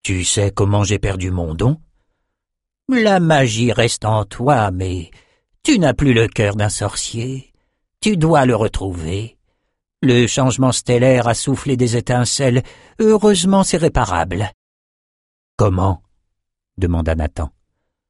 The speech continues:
Les deux moribonds continuaient à se vider de leur sang.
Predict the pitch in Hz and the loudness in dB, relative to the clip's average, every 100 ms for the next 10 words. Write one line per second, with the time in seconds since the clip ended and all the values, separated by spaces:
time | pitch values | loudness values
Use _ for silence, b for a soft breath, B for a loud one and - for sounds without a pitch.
0 | _ _ _ _ _ _ _ 92 98 101 | _ _ _ _ _ _ _ -2 -2 2
1 | 107 107 101 107 107 104 110 95 - 101 | 4 4 4 4 2 0 -2 -4 0 2
2 | 101 98 95 110 101 98 101 98 95 - | 2 0 -4 -2 -2 0 2 2 0 -2
3 | - 82 | -8 -10